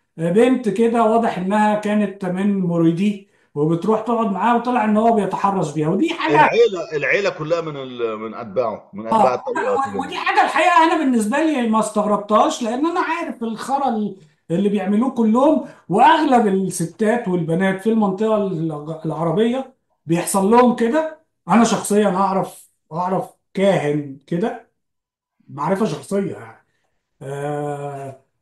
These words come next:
Speaker 1: و-، والكنيسه سفرته على انجلترا عشان الناس تنسى، ورجعته تاني على فكره يعني.
Speaker 2: مفيش اي مشاكل.
Speaker 1: اه، مفيش اي مشاكل. وطبعا الكلام ده منتشر في كل الديانات وكل الاماكن والبلاد.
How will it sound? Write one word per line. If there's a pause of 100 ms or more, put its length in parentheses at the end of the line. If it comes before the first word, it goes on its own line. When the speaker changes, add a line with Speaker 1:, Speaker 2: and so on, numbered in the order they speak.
Speaker 1:
و-،
والكنيسه
سفرته
على
انجلترا
عشان
الناس
تنسى،
ورجعته
تاني
على
فكره
يعني. (200)
Speaker 2:
مفيش
اي
مشاكل. (200)
Speaker 1:
اه،
مفيش
اي
مشاكل. (360)
وطبعا
الكلام
ده
منتشر
في
كل
الديانات (420)
وكل
الاماكن
والبلاد.